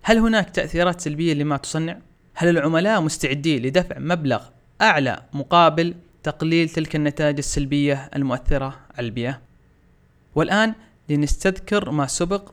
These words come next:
وأن ذكر في هذه الحلقة. مراجعة تجربة المستخدم. اسأل: هل تجربة المستخدم في ذلك السوق لم تتغير لمدة طويلة؟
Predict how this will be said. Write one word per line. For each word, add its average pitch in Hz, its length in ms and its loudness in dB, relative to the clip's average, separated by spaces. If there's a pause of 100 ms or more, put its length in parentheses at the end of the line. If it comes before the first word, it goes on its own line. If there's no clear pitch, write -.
(100)
وأن 139 220 0
ذكر 156 260 0
في 139 100 -8
هذه 135 180 -4
الحلقة. - 420 -8 (360)
مراجعة 202 500 4
تجربة 175 520 0
المستخدم. - 520 -4 (440)
اسأل: - 380 -4
هل 208 260 2
تجربة 185 460 2
المستخدم 143 640 -2
في 135 80 -2
ذلك 156 320 2
السوق - 440 -4
لم 147 320 0
تتغير 175 480 -2
لمدة 147 300 -2
طويلة؟ 147 380 0